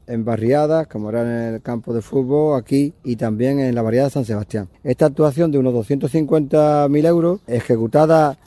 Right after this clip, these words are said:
por una empresa chiclanera, Armadul, una empresa chiclanera que ha ejecutado esta obra, también la de San Sebastián. Y bueno, lo, el resultado está ahí, a la vista, ¿no? Una zona de juegos, como esta parte aquí, una zona de sombra, la pista polideportiva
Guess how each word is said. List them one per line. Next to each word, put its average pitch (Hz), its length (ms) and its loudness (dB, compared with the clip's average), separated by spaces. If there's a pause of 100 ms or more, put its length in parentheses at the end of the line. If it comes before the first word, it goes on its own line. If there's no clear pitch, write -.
por 131 160 2
una 151 100 2
empresa 147 340 0
chiclanera, 160 720 2 (160)
Armadul, 131 640 2 (280)
una 131 140 2
empresa 156 300 4
chiclanera 156 460 0
que 135 100 -4
ha 131 80 2
ejecutado 143 340 0
esta 147 180 -4
obra, 156 200 0
también 127 320 2
la 135 80 2
de 135 100 2
San 135 160 -4
Sebastián. 160 540 -2 (180)
Y 123 80 -2
bueno, 151 300 4
lo, 117 500 0
el 113 80 -2
resultado 120 300 0
está 151 180 2
ahí, 175 160 2
a 123 80 2
la 120 60 2
vista, 131 320 -2
¿no? 131 180 -2
Una 127 380 -4
zona 143 520 0
de 120 240 -2
juegos, 165 600 2 (320)
como 127 220 -4
esta 131 120 -6
parte 135 220 0
aquí, 156 240 0
una 156 200 0
zona 131 280 -4
de 135 120 0
sombra, 170 520 2 (440)
la 123 120 -2
pista 135 380 0
polideportiva 135 840 4